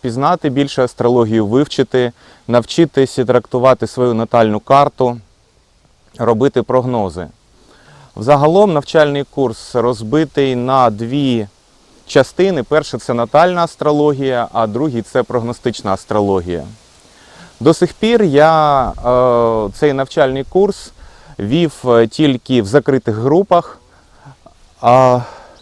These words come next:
а в вільний доступ цей курс викладав тільки в інтернеті на,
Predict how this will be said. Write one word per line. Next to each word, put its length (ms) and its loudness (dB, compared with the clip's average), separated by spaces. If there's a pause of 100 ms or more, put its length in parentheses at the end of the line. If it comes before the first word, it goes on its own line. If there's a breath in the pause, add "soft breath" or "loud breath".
(640 loud breath)
а 160 0
в 120 -2
вільний 360 2
доступ 720 2
цей 280 2
курс 320 -4
викладав 460 0
тільки 680 -2
в 680 0
інтернеті 840 -4
на, 520 -4